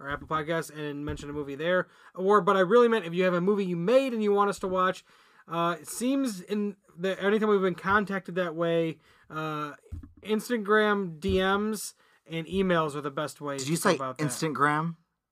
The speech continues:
Speaker 1: Instagram
Speaker 2: You said
Speaker 1: D Ms.
Speaker 2: Instagram.
Speaker 1: Instagram D Ms.
Speaker 2: Instagram and the facial book.
Speaker 1: And the facial book on the Troublecast. So, uh,
Speaker 2: Well,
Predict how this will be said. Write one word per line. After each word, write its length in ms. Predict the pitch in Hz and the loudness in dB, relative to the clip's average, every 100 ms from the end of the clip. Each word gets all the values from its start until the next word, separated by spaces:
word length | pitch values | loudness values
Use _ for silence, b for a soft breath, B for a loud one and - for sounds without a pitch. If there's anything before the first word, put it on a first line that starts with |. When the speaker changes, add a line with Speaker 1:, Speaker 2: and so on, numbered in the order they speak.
| - | -10
Speaker 1:
Instagram 760 | 185 180 220 196 202 202 185 160 | -8 -4 -4 0 0 0 -2 -2
Speaker 2:
You 60 | |
said 140 | 165 185 | 2 4
Speaker 1:
D 100 | 180 | 4
Ms. 200 | 160 156 | 2 -2
Speaker 2:
Instagram. 400 | 147 127 120 117 | -2 -2 0 0
Speaker 1:
Instagram 580 | 196 196 240 220 220 196 | -2 -4 -2 2 2 0
D 140 | 202 196 | 0 0
Ms. 460 | 175 175 160 - - | 0 -2 -4 -10 -2
Speaker 2:
Instagram 680 | 226 196 226 214 190 208 208 | 0 0 0 4 8 8 8
and 80 | 180 | 6
the 80 | 156 | 4
facial 340 | 214 202 208 | 6 6 6
book. 380 | 175 190 190 - - | 6 6 4 -4 -6
Speaker 1:
And 180 | 190 | 0
the 60 | 208 | 0
facial 360 | - 220 226 202 | 4 2 2 0
book 380 | 180 196 185 - | 4 4 4 4
on 200 | 180 180 | 4 4
the 60 | |
Troublecast. 840 | 175 170 151 - 143 123 - - - b b b b | 4 2 2 -6 -8 -10 -12 -18 -20 b b b b
So, 360 | - 202 196 202 | 0 6 8 8
uh, 460 | 190 185 185 180 175 | 8 10 10 8 8
Speaker 2:
Well, 220 | 175 | 6